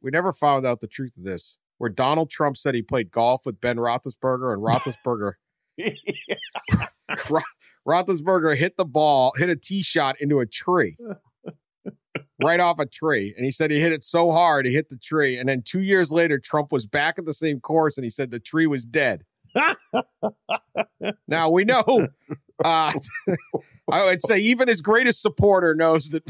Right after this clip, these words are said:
Speaker 1: maybe, uh, maybe Mister Trump has been known to, like, you know,
Speaker 2: <laughs>
Speaker 1: hype up a story a little, you know, pump, pump, pump a story up a little bit.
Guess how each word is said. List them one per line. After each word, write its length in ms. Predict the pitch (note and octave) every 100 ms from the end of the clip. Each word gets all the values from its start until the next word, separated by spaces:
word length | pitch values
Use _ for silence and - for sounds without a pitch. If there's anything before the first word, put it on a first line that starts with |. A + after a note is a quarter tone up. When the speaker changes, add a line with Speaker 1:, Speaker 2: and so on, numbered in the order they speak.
| -
Speaker 1:
maybe, 420 | G3+ G#3 A3+ - _ _ _ _ _
uh, 360 | D#3 E3 D#3 D3+
maybe 300 | D#3 G3+ A#3+
Mister 300 | G3+ G3+ -
Trump 340 | E3+ - F3+ -
has 180 | D#3+ C#3
been 160 | D#3+
known 300 | D#3 D#3 D3+
to, 160 | C#3+ C3
like, 360 | C#3+ C3 B2
you 160 | - C#3
know, 200 | A#2 G2+ - - - -
Speaker 2:
<laughs> 60 | E4+ - - - - - - A#3 -
Speaker 1:
hype 320 | - C4 A#3+
up 180 | A3+ F3+
a 60 | D#3
story 440 | - F3 D3+ C3+
a 60 | C3
little, 180 | B2+ F3+
you 60 |
know, 80 | G#3
pump, 320 | D#3+ C4+ C#4
pump, 200 | - C#4
pump 220 | - D4+
a 80 | C4
story 380 | - A#3+ G3+ F3+
up 160 | E3 D#3+
a 40 |
little 220 | D3+ C#3
bit. 240 | A2+ A2+